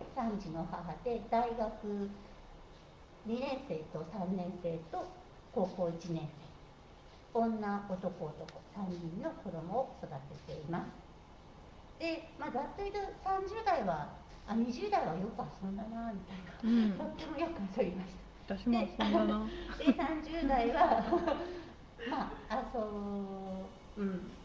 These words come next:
Speaker 1: まあ、出産と仕事。
Speaker 2: うん。
Speaker 1: で、四十代は子育てと仕事。
Speaker 2: おー。
Speaker 1: で、こん-、まあ、ずっとフルで働かせてもらってたので、で、五十代で、まあ、市政の挑戦っていうとこ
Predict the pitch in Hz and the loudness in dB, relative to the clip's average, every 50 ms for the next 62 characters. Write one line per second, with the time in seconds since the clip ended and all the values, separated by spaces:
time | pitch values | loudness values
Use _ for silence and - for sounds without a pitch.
0 | - - 208 202 202 - - 254 233 226 - - 302 277 226 233 226 - - - | -12 -4 0 0 0 0 2 2 2 2 2 0 2 4 4 4 4 0 -4 -2
1 | 202 202 - - 196 170 170 170 170 - - - - - - - 220 214 214 214 | -2 -2 -2 -2 0 0 0 0 -2 -6 -6 -8 -12 -14 -6 0 2 4 4 6
2 | 214 208 269 330 320 - 294 320 339 320 311 294 285 330 330 330 - 233 - - | 6 6 6 4 4 2 2 4 4 4 4 2 0 -2 -2 0 2 4 4 4
3 | 180 175 180 208 208 208 208 - - - - - - - - - - - 381 381 | 4 2 2 2 2 2 2 0 -2 -8 -10 -12 -12 -12 -12 -8 0 2 2 4
4 | - 370 - - 208 - - - - 160 165 - - 175 143 143 147 - - 113 | 4 4 4 6 4 4 4 -2 -4 -4 -4 -4 -4 -2 -2 -2 -4 -4 -6 -6
5 | - - - - - 233 - - 233 233 - - - - - - 240 220 220 214 | -6 -8 -10 -10 -8 -8 -6 -6 -6 -8 -8 -10 -10 -10 -2 2 4 4 6 6
6 | 208 196 185 180 175 175 175 - 359 370 359 349 349 - 339 311 302 - 269 - | 6 4 4 4 2 0 -2 -2 -2 0 0 0 0 -2 -2 -4 -4 -4 -8 -10
7 | - - - - - - - - - 226 202 180 180 185 - - - - 277 - | -12 -14 -16 -18 -18 -18 -16 -10 -4 -2 0 0 0 -2 -6 -10 -8 -8 -8 -8
8 | - - 349 311 185 165 165 - - 180 - 185 180 175 170 - 190 180 - - | -6 -8 -6 -4 -2 -2 -2 -4 -4 -4 -2 -2 0 0 -2 -2 -4 -6 -4 -4
9 | 185 175 175 170 170 165 170 - 185 - - 180 180 190 220 233 175 165 - - | -6 -6 -4 -2 -4 -4 -4 -4 -6 -6 -4 -4 -4 -4 -6 -4 -4 -4 -6 -4
10 | - 262 202 202 202 202 202 196 190 190 185 185 185 185 196 208 233 - 339 339 | -6 -4 -2 0 -2 0 0 -2 -4 -4 -2 -2 -2 -4 -4 -6 -6 -6 -6 -6
11 | - - - - - - - 202 185 170 170 170 - - 190 165 156 143 151 - | -6 -8 -14 -18 -18 -10 -6 -4 -4 -4 -4 -6 -8 -6 -4 -4 -4 -4 -6 -10
12 | - - - 147 143 135 - 233 254 269 - - - - - - - 175 - - | -10 -8 -6 -6 -6 -4 -2 -4 -4 -4 -6 -10 -12 -12 -12 -12 -14 -14 -14 -14
13 | - | -14